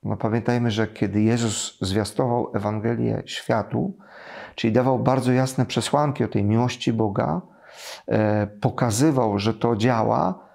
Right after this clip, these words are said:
to nawet w Ge-, w Gerazie byli ci, którzy powiedzieli: „Nie chcemy takiego Boga”, i on się wycofał. I on nie puszczał na nich:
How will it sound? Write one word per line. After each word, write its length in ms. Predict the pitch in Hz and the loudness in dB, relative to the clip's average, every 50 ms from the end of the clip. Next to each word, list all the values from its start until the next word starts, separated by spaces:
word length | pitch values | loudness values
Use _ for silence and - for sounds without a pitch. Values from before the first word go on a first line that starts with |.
| - _ _ _ | -20 _ _ _
to 100 | - 110 | -2 0
nawet 400 | 113 123 135 135 151 127 - - | 2 2 2 2 0 0 0 -4
w 160 | 92 104 104 | -4 -4 0
Ge-, 260 | - 123 123 120 - - | 2 2 2 2 0 0
w 60 | 110 | 0
Gerazie 640 | 107 107 120 120 117 113 113 117 110 110 131 147 147 | 0 0 2 2 2 2 2 0 0 2 0 0 0
byli 260 | 120 110 117 117 107 | 0 0 0 0 -2
ci, 260 | - - - 135 135 | -2 0 0 0 0
którzy 200 | 135 - 117 120 | 0 0 0 0
powiedzieli: 500 | 120 120 117 117 107 113 117 113 104 76 | 2 2 0 2 2 2 2 2 2 2
„Nie 180 | 95 107 107 101 | 2 2 2 0
chcemy 380 | - - - 151 143 117 113 | -2 -4 -2 -2 0 0 -2
takiego 380 | - - - - 110 104 110 101 | -4 -6 -4 -4 -4 -2 -2 -2
Boga”, 260 | 101 101 101 - 113 | -2 -2 -2 0 0
i 140 | - 123 123 | 2 2 2
on 100 | 113 107 | 2 0
się 160 | 104 - 113 | -2 -2 -2
wycofał. 680 | 101 107 104 - - - 127 - - 110 113 - - _ _ _ _ _ _ _ _ _ _ _ _ _ _ _ _ | -2 -2 -4 -2 -4 -4 -4 -2 -6 -6 -6 -8 -12 _ _ _ _ _ _ _ _ _ _ _ _ _ _ _ _
I 140 | - 117 120 | 0 2 2
on 340 | 120 123 123 120 107 110 113 | 4 4 2 2 4 4 4
nie 160 | 117 117 117 | 4 2 2
puszczał 340 | - - 151 - - 151 131 | 2 0 -2 0 0 0 0
na 120 | 123 120 | 2 0
nich: 380 | 117 113 107 101 - - - | 2 0 0 -2 -4 -12 -14